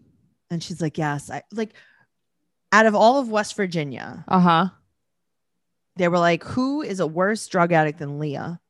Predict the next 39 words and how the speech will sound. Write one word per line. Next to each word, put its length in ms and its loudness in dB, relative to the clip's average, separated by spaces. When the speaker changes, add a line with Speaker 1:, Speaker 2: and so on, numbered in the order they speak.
Speaker 2:
Right. 340 4
It's 220 -2
Leah. 300 4
She's 160 -10
number 260 4
one. 380 2
Speaker 1:
West 220 -2
Virginia 640 -2
is 140 -2
the 80 -4
capital 680 -6
Speaker 2:
Huh. 180 2
Speaker 1:
of 200 0
opioid 520 -2
abuse. 580 -10
Speaker 2:
I 100 4
just 220 2
thought 160 6
it 200 4
was, 200 4
this 200 2
is 160 2
all 260 4
so 800 2
Speaker 1:
Is 140 4
it, 120 8
Speaker 2:
weird. 280 6
Speaker 1:
okay, 240 4
but 100 2
also, 320 2
was 300 2
it 100 2
her 260 0
doctor 600 -2
that 120 -4
she's 240 -4
been 140 -8
subpoenaed 440 -8
against? 520 -12